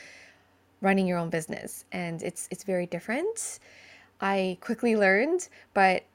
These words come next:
I just kind of birthed the business. I started off doing, um, family photography and newborns, and I,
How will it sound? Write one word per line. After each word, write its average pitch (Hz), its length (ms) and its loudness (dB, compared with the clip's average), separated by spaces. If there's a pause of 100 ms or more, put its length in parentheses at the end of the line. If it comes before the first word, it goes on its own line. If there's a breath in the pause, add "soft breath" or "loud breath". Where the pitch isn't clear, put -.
(120)
I 180 220 -2
just 185 260 -4
kind 196 180 -4
of 175 140 -4 (360)
birthed 190 260 -2
the 202 100 -4
business. 196 340 -2
I 185 100 -2
started 190 360 -4
off 180 260 -4
doing, 180 680 -2
um, 175 280 -12
family 185 380 -4
photography 226 920 -6
and 185 200 -4
newborns, 202 600 -4
and 208 100 -2
I, 196 220 -4